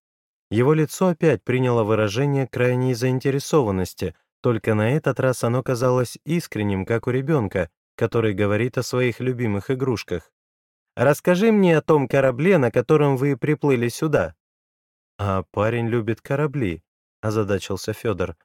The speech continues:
«Интересно, откуда он о них знает? Большого флота у альмекских берегов я что-то не заметил. Может, у этих друзей флот имеется?» «Нарисуй», предложил Итао,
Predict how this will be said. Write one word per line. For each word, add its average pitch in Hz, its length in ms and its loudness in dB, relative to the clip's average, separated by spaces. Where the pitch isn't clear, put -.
«Интересно, 117 540 -2
откуда 139 380 0
он 143 360 0
о 127 100 -4
них 135 220 -2
знает? 113 500 -2
Большого 117 540 0
флота 135 420 0
у 117 80 2
альмекских 110 600 -2
берегов 104 540 -2
я 127 120 -2
что-то 113 320 -4
не 127 100 -2
заметил. 131 580 -2
Может, 110 420 0
у 113 100 2
этих 139 320 0
друзей 98 380 0
флот 110 340 -2
имеется?» 95 600 -2
«Нарисуй», 139 720 2
предложил 110 600 0
Итао, 139 420 2